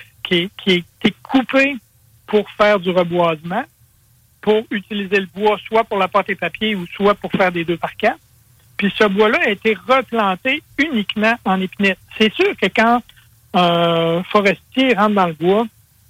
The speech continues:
c'est bien plus facile s'il y a une seule espèce pour lui, puis il récolte tout. C'est pareil comme si on demandait à un cultivateur, «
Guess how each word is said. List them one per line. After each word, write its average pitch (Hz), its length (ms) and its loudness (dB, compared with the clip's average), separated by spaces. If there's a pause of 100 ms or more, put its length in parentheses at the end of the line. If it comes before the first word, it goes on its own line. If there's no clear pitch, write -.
(680)
c'est 190 100 0
bien 226 160 2
plus 233 180 -4
facile 247 540 -2
s'il 175 100 -2
y - 20 0
a 170 40 -4
une 180 100 -4
seule 233 260 -2
espèce 214 380 -2 (120)
pour 156 180 -6
lui, 196 240 -2 (840)
puis 196 240 2
il 196 160 4
récolte 185 380 2
tout. 233 180 2 (420)
C'est 180 120 -6
pareil 233 340 0
comme 208 160 -4
si - 80 -8
on 196 100 -2
demandait 185 540 -4 (200)
à 196 120 -6
un 185 80 -6
cultivateur, « 185 840 0